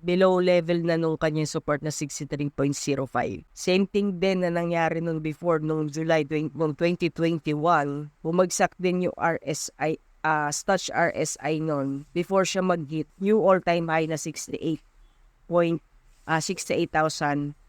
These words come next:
nine hundred forty-nine. Another phase ba to ng kanyang, ah, bull run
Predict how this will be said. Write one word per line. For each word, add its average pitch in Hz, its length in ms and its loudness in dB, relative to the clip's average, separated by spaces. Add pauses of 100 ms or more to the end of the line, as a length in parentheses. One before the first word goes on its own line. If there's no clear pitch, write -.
(500)
nine 170 220 0
hundred 165 340 0
forty-nine. 143 720 0 (160)
Another 175 640 2
phase 170 320 -4
ba 160 160 2
to 165 160 0
ng 180 240 -2
kanyang, 151 1040 -2 (640)
ah, 147 240 2
bull 160 240 -4
run 170 560 2